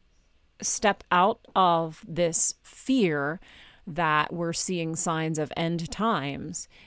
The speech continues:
and into the hope that this is the end of the world as we know it. <laughs> Like, there's a lot wrong with the world right now, and so this is a, a chance. It's not,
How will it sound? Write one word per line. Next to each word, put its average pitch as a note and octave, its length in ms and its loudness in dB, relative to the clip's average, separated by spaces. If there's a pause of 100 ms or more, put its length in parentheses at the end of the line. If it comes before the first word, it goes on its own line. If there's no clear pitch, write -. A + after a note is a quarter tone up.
(160)
and F3 260 -6 (500)
into C4+ 680 2
the F3 180 2
hope G#3 680 2 (520)
that G3+ 260 2
this A3 220 4
is A3 100 0
the G3+ 160 0
end G3 160 2
of G#3 80 -2
the G3+ 80 -2
world F#3+ 180 0
as G3+ 120 0
we B3 100 2
know F#4 160 2
it. - 180 -2
<laughs> G3+ 60 -4 (920)
Like, A#3 200 4
there's F4 160 4
a A4 60 6
lot C#4 380 8
wrong D#4 260 6
with B3+ 140 6
the A#3+ 100 4
world C4 320 2
right F3+ 240 0
now, D3 300 0
and D3 180 -4
so F3 460 0
this F#3+ 200 -6
is G#3 140 -2
a, G3+ 160 -2
a G3 80 0
chance. G#3 880 -4
It's F#3+ 220 -2
not, G3 680 0